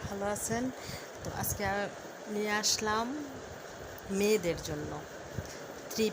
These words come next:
পিস এবং শাড়ি। এর আগের ভিডিওতে অবশ্যই আপনারা দেখতে পেয়েছেন যে ছেলেদের গেঞ্জি,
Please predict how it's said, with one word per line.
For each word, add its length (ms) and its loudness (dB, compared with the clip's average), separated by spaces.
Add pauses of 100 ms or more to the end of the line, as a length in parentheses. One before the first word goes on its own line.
পিস 240 0 (260)
এবং 200 0 (100)
শাড়ি। 400 2 (3000)
এর 160 4
আগের 380 4
ভিডিওতে 400 2
অবশ্যই 340 0
আপনারা 240 -4
দেখতে 260 -2
পেয়েছেন 360 0 (100)
যে 180 0 (840)
ছেলেদের 560 4 (720)
গেঞ্জি, 500 2